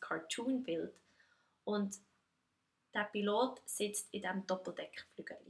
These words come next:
Und er hat in seinem Gedank-, also in seinem Kopf ist der Gedanke, Ich kann mit meinem Doppeldeckflügeli nur geradeaus fliegen. Ich kann nur geradeaus fliegen. Vielleicht kann ich noch rauf und runter.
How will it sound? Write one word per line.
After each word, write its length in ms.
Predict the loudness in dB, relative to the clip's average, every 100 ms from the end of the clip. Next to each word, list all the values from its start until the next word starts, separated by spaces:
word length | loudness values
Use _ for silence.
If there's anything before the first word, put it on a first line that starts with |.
| -20 _ _ _ _ _ _ -2
Und 140 | 2
er 200 | 2 2
hat 340 | 2 0 -4 -20 _ _ _ _ _ _ _ _ _ _ _ _ _ -8
in 100 | -2
seinem 200 | 0 2
Gedank-, 420 | 4 6 4 2
also 200 | 0 2
in 60 | 0
seinem 160 | -2
Kopf 320 | -4 -4 -4 -4
ist 140 | -4
der 80 | -4
Gedanke, 460 | -2 -2 -2 -4 -6 _ _ -6
Ich 60 |
kann 220 | 6 6
mit 140 | 6 0
meinem 220 | -4 -4
Doppeldeckflügeli 1000 | -6 -6 -6 -6 -8 -8 -4 -2 -4 -6 _ -6
nur 180 | -2 0 -2 -6
geradeaus 460 | -8 -6 -6 -6 -10
fliegen. 320 | -10 -16 -16 -20 _ _ _ _ _ _ _ _ _ _ -20 _ _ _ _ _ _ _ _ _
Ich 100 | -12
kann 160 | -4 -2
nur 140 | 0
geradeaus 480 | 0 0 -4 -8 -16
fliegen. 320 | -18 -20 -20 _ -4
Vielleicht 180 | -2 0
kann 100 | 2
ich 60 |
noch 180 | 0 0
rauf 160 | -2 0
und 60 |
runter. 480 | 0 0 -2 -2 -4